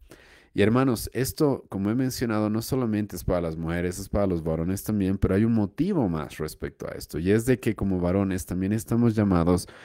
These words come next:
a proteger a otros de posibles piedras de tropiezo. Y hermano, tú eres esposo, tú eres padre. Tus hijas, tu esposa podría estar siendo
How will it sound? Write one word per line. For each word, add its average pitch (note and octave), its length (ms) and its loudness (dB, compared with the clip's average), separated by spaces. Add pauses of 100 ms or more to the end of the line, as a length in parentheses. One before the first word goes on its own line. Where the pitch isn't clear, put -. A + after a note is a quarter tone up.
(160)
a - 160 0
proteger G2 500 2
a G2 140 6
otros D#2+ 540 0 (320)
de F#2+ 420 0
posibles F2 640 -2
piedras D#2+ 440 -2
de D#2+ 80 -6
tropiezo. - 580 -10 (680)
Y C#2+ 80 -10
hermano, F2+ 400 -2
tú - 80 0
eres E2+ 220 -4
esposo, G2+ 520 -4
tú D#2 120 -10
eres D#2+ 180 -10
padre. G2+ 560 -6 (580)
Tus D#2 220 -6
hijas, G2 680 -4 (300)
tu - 100 -8
esposa F#2+ 600 -4
podría F2 380 -2
estar F#2+ 300 -2
siendo F#2 600 -4